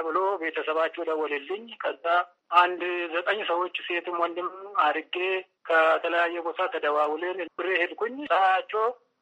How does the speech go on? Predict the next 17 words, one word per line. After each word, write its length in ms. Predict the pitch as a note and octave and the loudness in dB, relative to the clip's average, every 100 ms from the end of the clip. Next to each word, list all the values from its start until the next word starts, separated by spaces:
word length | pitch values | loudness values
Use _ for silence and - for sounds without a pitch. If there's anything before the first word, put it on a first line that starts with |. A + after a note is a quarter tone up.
| - | -6
በጣም 240 | F3 A3 G3 | 2 2 4
በሚያሳዝን 680 | G3+ G#3 G3+ G#3 G#3 A3 G3+ | 2 4 6 4 2 0 -2
ሁኔታ 260 | G#3 F#3+ G3 | -2 2 4
ነው 120 | E3+ | 4
ያሉት። 340 | D#3+ E3 A#3 - _ _ - | 2 0 -4 -8 _ _ -8
ከእነሱ 300 | E3+ F#3+ F#3 A3+ | -2 -2 -2 -4
ውስጥ 180 | G3+ - G3+ F#3 F3+ E3+ E3 D#3+ | -6 -6 -4 0 2 2 0 -2
ገዳ 180 | D#3+ G3 | -2 2
ውልጅራ 300 | G#3+ G3+ G3 G3 G3+ F#3 F#3+ | 0 0 0 0 0 -4 -6
ብቻ 180 | F#3 - F#3+ | -6 0 0
ነው 100 | E3+ | 2
መናገር 380 | D#3+ D#3 D#3 E3+ | 0 0 -2 -2
የሚችለው፣ 460 | F3 F3+ F#3+ G#3+ D#4 - _ _ _ - | -4 -6 -6 -2 -4 -6 _ _ _ -8
ሌሎቹ 300 | E3 F#3 - F#3+ | -4 -2 -2 -2
በደንብ 420 | F3+ F3 F3 E3 | 0 0 -2 -4
አይናገሩም። 640 | D#3+ E3 E3+ E3+ G3 B3+ F#3 | -4 0 -2 0 -2 -4 -6
እና 160 | F#3+ | 0